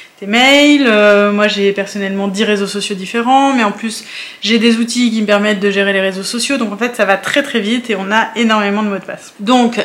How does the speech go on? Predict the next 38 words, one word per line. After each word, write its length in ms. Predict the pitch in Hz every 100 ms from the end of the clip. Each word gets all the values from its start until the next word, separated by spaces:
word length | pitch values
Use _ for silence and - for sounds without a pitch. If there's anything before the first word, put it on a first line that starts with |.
| 190
déjà, 640 | 240 247 285 320 311 220
euh, 40 | 214
la 120 | 202
première 320 | 202 302 269
chose 140 | 247 226
à 100 | 208
faire, 300 | 254 277 269
c'est 420 | - 247 269 285 - - - - -
de, 200 | 190 233
euh, 560 | 247 262 262 208 196 196
catégoriser 880 | 311 320 285 240 226 202 247 320 - -
les 440 | 226 277 302 233
niveaux 400 | 233 254 254 294
de 80 | 277
mots 140 | 226
de 40 | 214
passe. 300 | 175 175 -
En 160 | 220
gros, 180 | 233 302
moi, 160 | 277 226
j'ai 160 | 233
trois 340 | 233 - 254 262
niveaux, 640 | 254 240 233 240 233 233 -
euh, 260 | 185 185
de, 720 | 175 190 185 180 180 175 - 180
de 60 | 175
mots 160 | 196
de 60 | 196
passe, 280 | 247 285 294
trois 160 | 233
niveaux 240 | 214 202 220
de 120 | 196
critique, 1000 | - - 254 233 - - 269 285 - - - -
euh, 160 | 196 185
de 100 | 185
mots 120 | 196
de 60 | 196
passe. 280 | 247 294